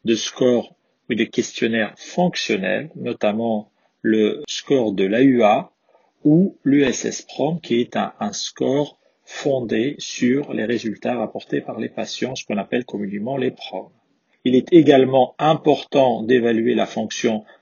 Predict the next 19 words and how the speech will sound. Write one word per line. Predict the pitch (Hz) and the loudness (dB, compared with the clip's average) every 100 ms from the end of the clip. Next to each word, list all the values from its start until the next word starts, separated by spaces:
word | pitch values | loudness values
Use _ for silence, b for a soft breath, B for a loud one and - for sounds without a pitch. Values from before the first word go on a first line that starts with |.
| _ | _
sexuelle, | - - 147 - - 147 165 220 - _ | -8 2 2 2 0 2 2 -2 -6 _
qu'elle | - 120 | -4 -4
soit | - - 120 - - | -2 0 -2 -2 -4
érectile | 147 139 135 - - 139 131 110 _ _ _ 143 | 4 4 4 0 0 2 2 -4 _ _ _ 0
ou | 131 - | 0 2
éjaculatoire | 156 147 139 - 117 101 - 110 113 107 - | 2 4 2 -4 -6 -6 -4 0 0 -2 -8
du | - 104 160 | -14 -8 -6
patient, | 98 - - 90 131 - _ _ _ _ - | -4 -6 -4 -4 -4 -10 _ _ _ _ -8
le | 113 | -4
cas | - 131 | 2 2
échéant | 110 - 104 107 135 | 2 0 -2 -2 -4
s'aider | - 113 101 120 151 180 _ _ | -4 -2 2 2 2 -2 _ _
de | 110 | -8
questionnaires | 110 110 - - 107 117 139 160 - _ _ _ | -4 -6 -8 -10 -6 -2 -2 -2 -8 _ _ _
type | - 147 - - _ - | 2 2 2 -20 _ 0
I | 160 143 | 2 4
U | 117 90 | 2 -2
F. | - - - _ _ _ _ _ _ _ _ - | -10 -20 -20 _ _ _ _ _ _ _ _ 0
L'examen | 147 135 139 139 147 139 123 | 0 4 2 4 4 4 0